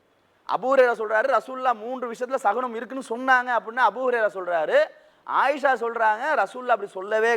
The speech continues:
கிடையாது, அறியாமை கால மக்கள் தான் நம்புனாங்க. அப்போ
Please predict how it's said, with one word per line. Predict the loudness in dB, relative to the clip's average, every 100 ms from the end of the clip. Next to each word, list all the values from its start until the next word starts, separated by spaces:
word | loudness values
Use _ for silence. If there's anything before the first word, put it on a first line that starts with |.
| 2
கிடையாது, | 2 4 4 4 2 0 -16 _ -8
அறியாமை | -2 0 4 4 4
கால | 0 0
மக்கள் | -2 -4 -2
தான் | -2
நம்புனாங்க. | 0 0 0 -2 -2 -4 -8 _ -2 -2
அப்போ | 0 2